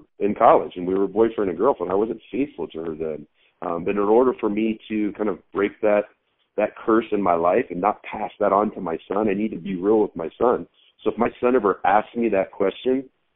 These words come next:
um, he's eleven years old, you know, when he gets to the age and he starts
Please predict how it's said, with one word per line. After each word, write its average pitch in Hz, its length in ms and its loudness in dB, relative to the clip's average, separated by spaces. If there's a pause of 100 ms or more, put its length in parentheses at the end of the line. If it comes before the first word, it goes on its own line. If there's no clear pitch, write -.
(320)
um, 90 300 -2
he's 113 140 -2
eleven 107 320 2
years 104 240 0
old, 110 340 6
you - 80 -6
know, 98 80 0
when 98 140 -4
he 135 160 -10
gets 139 240 2 (120)
to 110 60 -12
the 113 180 -2
age 117 420 2 (420)
and 85 140 -8
he 110 140 -4 (100)
starts 95 280 -2